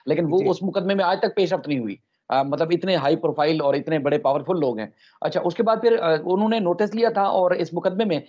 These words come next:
Speaker 1: ना सिर्फ ये मुकदमे का इंदराज हुआ, अ, बल्कि इस मुकदमे में एटीए भी शामिल किया गया था, यानी कि इंसदाद दहशतगर्दी
Speaker 2: दहशतगर्दी।
Speaker 1: की अदालत की दफात भी।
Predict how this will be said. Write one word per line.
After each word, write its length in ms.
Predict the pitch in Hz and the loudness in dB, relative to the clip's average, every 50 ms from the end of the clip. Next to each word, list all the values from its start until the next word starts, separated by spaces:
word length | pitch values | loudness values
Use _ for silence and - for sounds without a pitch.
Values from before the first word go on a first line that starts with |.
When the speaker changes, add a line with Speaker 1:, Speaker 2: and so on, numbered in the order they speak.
| - - - _ 151 | -16 -20 -14 _ -4
Speaker 1:
ना 120 | 156 175 | -4 -2
सिर्फ 180 | 175 190 190 180 | 0 -2 -2 0
ये 120 | 185 180 | 0 0
मुकदमे 360 | 180 175 165 180 170 180 190 190 | 0 0 0 -2 -2 -2 -2 0
का 100 | 190 170 | 2 2
इंदराज 360 | 160 147 147 160 175 180 160 | 2 2 2 2 2 2 2
हुआ, 240 | 160 175 175 180 180 | 2 4 4 4 2
अ, 180 | - - - | 0 -2 -6
बल्कि 340 | 143 127 147 151 151 - 170 | -4 -2 -2 -2 0 0 0
इस 260 | 175 - 175 160 - | 2 2 -2 -2 -2
मुकदमे 360 | 160 160 160 175 160 175 180 | -4 -2 -2 -2 0 0 0
में 160 | 170 165 180 - | 0 0 -2 0
एटीए 420 | - 185 175 175 185 190 185 180 | 2 2 2 2 2 4 4 4
भी 140 | 170 165 147 | 4 2 0
शामिल 260 | - 147 131 131 127 | -2 -2 -2 -2 -2
किया 160 | 117 131 123 | -2 -2 -2
गया 140 | 113 123 123 | 0 0 -2
था, 100 | 117 143 | 0 -2
यानी 160 | 147 143 143 | -2 -4 -2
कि 80 | - 170 160 - - - - - _ | -4 -4 -4 -4 -10 -20 -20 -10 _
इंसदाद 340 | 170 165 156 170 160 156 151 | -6 -6 -4 -2 0 0 0
दहशतगर्दी 240 | 143 151 147 143 151 | 0 0 0 0 2
Speaker 2:
दहशतगर्दी। 360 | 156 151 147 147 135 120 139 | 2 2 0 0 0 -2 -4
Speaker 1:
की 100 | 107 123 | -2 0
अदालत 340 | 127 110 127 127 131 - - | 0 2 2 0 0 -2 -2
की 120 | - 143 | -6 -6
दफात 340 | 139 127 120 - 117 110 104 - | -4 -4 -2 -2 -2 -2 -4 -6
भी। 120 | 101 90 | -12 -14